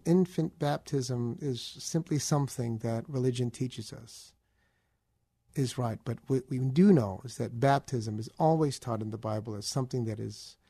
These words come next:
done by believers, people who are already believe, uh, born again. And as a result of their faith in Christ, they obey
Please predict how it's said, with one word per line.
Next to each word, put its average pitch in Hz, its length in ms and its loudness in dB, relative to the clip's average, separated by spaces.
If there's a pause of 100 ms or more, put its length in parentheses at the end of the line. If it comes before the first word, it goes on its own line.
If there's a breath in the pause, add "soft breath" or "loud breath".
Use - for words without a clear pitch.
(440)
done 143 280 4
by 151 440 6
believers, 143 640 4
people 156 320 -2
who 131 280 -4
are 123 220 -4
already 165 540 2
believe, 113 400 -4 (200)
uh, 120 360 -6 (140)
born 135 360 2
again. 117 440 -4 (760)
And 131 140 0
as 127 160 2
a 127 40 2
result 131 420 4
of 120 160 -6
their 117 300 0 (720)
faith 170 400 6
in 175 140 6
Christ, 120 560 0
they 123 140 2
obey 135 760 4